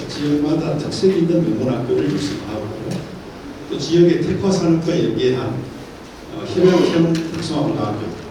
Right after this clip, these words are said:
어제 포항에서, 어, 흥해공고 협약식을 했습니다. 이런 학교를 육성을 하고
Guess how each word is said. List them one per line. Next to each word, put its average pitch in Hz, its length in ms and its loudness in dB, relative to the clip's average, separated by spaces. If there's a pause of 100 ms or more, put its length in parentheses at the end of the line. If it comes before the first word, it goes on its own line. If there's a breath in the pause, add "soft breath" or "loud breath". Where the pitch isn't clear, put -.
(120)
어제 160 260 0
포항에서, 139 520 0 (920)
어, - 280 -8
흥해공고 113 1040 2
협약식을 - 440 -4
했습니다. 98 440 -6 (1080)
이런 147 240 0
학교를 143 680 2
육성을 110 360 -4
하고 95 400 -8